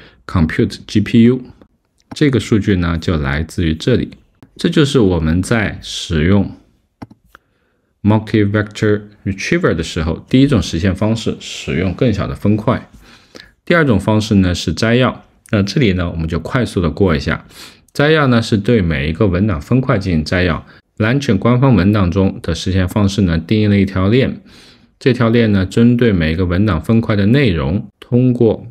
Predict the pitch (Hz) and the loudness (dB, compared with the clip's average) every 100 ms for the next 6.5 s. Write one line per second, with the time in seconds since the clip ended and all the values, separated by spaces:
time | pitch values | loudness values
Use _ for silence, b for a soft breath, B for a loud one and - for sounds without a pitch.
0 | - - - - 85 95 95 110 95 92 | -20 -18 -12 -4 0 2 0 0 0 0
1 | 87 92 101 90 - 76 76 - 85 87 | 0 -2 -2 -4 -4 -6 -6 -4 -4 -2
2 | - 104 110 87 98 _ _ 143 135 131 | -2 0 0 -2 -8 _ _ 2 4 2
3 | 123 123 120 127 95 85 85 - 131 139 | 2 2 2 0 -2 -6 -6 -2 0 2
4 | 104 98 87 - 78 98 98 90 80 104 | 0 0 -4 -2 -6 -2 -2 -2 0 0
5 | 107 76 78 - 104 95 - - 78 80 | 0 -4 -6 -4 0 0 -2 -10 -8 -6
6 | 78 73 71 69 | -4 -4 -4 -6